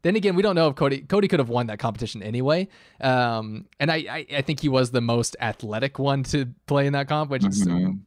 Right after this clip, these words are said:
Speaker 1: makes me think that he could have had a good chance. But how different would this season be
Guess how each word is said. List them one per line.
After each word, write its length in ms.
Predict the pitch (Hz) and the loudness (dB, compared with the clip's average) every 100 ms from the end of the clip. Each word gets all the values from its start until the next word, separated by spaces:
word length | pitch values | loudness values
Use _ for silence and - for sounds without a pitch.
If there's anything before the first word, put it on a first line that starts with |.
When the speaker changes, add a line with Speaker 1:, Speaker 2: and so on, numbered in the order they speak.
| - | -4
Speaker 1:
makes 220 | 151 143 160 | -2 0 -2
me 80 | |
think 160 | 135 139 | -2 -2
that 80 | 120 | -2
he 40 | 127 | 0
could 160 | 147 | 0
have 80 | 127 | 2
had 80 | 120 | 0
a 40 | |
good 160 | 117 113 | 0 0
chance. 220 | 135 135 | -2 -2
But 80 | 139 | -2
how 140 | 147 190 | -2 0
different 380 | 131 123 120 117 | 0 -2 -2 -4
would 180 | 117 | -4
this 140 | 117 117 | -2 -2
season 260 | 123 110 | -2 -4
be 320 | 107 120 113 | -2 -2 -2